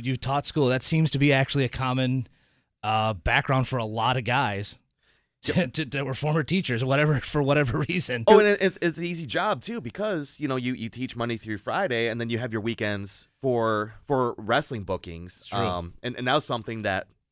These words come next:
Speaker 2: um, my, my first wrestling book I've ever read was Mick Foley's Have a Nice Day.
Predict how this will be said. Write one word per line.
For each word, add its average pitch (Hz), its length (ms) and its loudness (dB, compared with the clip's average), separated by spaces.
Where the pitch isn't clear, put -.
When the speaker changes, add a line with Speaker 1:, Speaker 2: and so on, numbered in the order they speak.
Speaker 2:
um, 87 320 -4
my, 104 180 -2
my 104 120 -4
first 110 260 -8
wrestling 117 320 -8
book 113 160 -6
I've 113 140 -2
ever 101 120 -4
read 147 200 0
was 95 420 -6
Mick 101 160 -10
Foley's 101 340 -4
Have 117 140 -4
a 107 60 -6
Nice 98 240 -8
Day. 113 340 -2